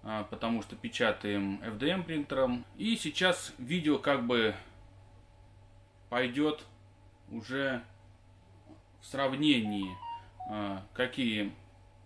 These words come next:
диски, каким слоем я печатаю. Вот. И уже поговорим о материалах, потому что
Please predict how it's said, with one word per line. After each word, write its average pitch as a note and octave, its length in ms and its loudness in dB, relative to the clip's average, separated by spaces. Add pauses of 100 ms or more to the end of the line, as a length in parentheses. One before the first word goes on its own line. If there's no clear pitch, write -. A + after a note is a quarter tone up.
(280)
диски, A#2+ 460 -2
каким B2 340 0
слоем A#2+ 320 0
я A2+ 140 2
печатаю. C#3+ 920 0 (560)
Вот. A2 560 -8
И D3+ 160 -2
уже C#3 180 -2
поговорим B2+ 400 2
о A#2+ 40 4
материалах, A2+ 640 2 (160)
потому B2 400 0
что A#2 340 0